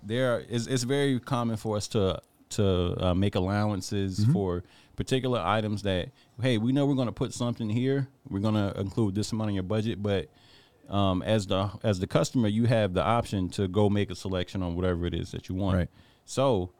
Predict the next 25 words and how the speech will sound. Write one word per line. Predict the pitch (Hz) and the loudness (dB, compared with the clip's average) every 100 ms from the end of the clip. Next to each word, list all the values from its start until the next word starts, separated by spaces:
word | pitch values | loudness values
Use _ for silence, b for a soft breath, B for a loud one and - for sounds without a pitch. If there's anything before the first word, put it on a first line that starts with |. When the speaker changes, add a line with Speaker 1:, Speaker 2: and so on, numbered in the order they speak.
| - - | -14 -2
Speaker 1:
with, | 101 - | -2 0
with | 113 131 | -2 0
the | 117 | 0
software, | 131 135 135 113 92 | 2 2 2 0 2
whether | 110 131 | 4 4
you | 131 127 | 4 2
have | 117 | 0
the | 98 | 0
login | 92 104 104 104 101 | 2 2 2 0 -2
capability | 101 107 95 104 110 92 | -4 -6 -2 0 0 0
or | |
not, | 87 101 113 - b b b - | 0 -2 -2 -6 b b b 2
you | 117 131 | 4 6
have | 131 127 | 4 2
the | 104 | 0
functionality | 101 117 113 101 95 110 113 120 110 | 0 0 0 -2 0 2 2 0 -2
to | - 95 | -2 0
actually | 98 107 110 | 0 -2 -4
press | 98 - 110 127 | -4 -2 -2 -2
a | |
button | 110 107 104 | -4 -2 -4
to | 95 | -4
say, | 107 | -4
"I | 80 98 | -2 0
want | 110 104 95 | 4 4 2